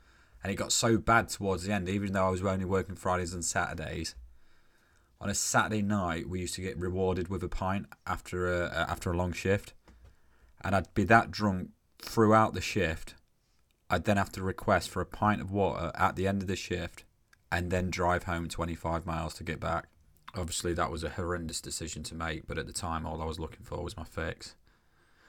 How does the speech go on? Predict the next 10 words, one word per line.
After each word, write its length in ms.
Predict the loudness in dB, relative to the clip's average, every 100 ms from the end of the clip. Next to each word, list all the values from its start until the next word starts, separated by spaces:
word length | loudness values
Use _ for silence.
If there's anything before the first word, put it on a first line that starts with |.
| _ -6
I 60 |
do 180 | 4 6
believe 380 | 8 8 8 8
working 320 | 6 6 4
in 180 | 2 2
the 140 | 2
industry 600 | 2 0 -4 -4 -4 -4 -6
encouraged 420 | -8 -4 -4 -4
drinking 380 | -6 -8 -8 -4
massively, 640 | -2 -2 -6 -4 -4 -4